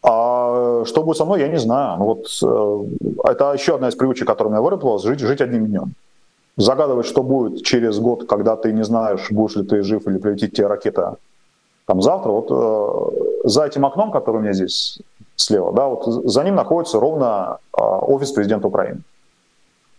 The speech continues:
То есть люба-, любой кинжал или там любая ракета, которая долетает всё-таки с-, и, и пробивает оборону, е-, е-, если она летела в офис президента, она, скорее всего, лишает меня дома, как минимум.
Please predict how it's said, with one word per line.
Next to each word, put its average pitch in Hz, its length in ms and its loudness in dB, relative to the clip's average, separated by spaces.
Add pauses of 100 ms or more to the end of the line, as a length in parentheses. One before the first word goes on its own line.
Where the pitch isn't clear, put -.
(600)
То 120 140 4
есть 120 180 -2
люба-, 151 380 2
любой 143 640 0
кинжал 127 500 2
или 107 200 0
там 113 180 0
любая 120 260 2
ракета, 113 320 0
которая 107 320 0
долетает 123 540 0
всё-таки 101 320 -2
с-, - 180 -2
и, 117 300 0
и 113 40 0
пробивает 117 460 0
оборону, 110 360 0
е-, 101 300 0
е-, 107 220 2
если 107 160 0
она 110 140 0
летела 107 260 0
в 101 100 0
офис 104 140 -2
президента, 127 400 0
она, 143 140 2
скорее 160 180 0
всего, 147 160 0
лишает 123 300 0
меня 117 160 0
дома, 107 240 0
как - 180 -10
минимум. - 320 -6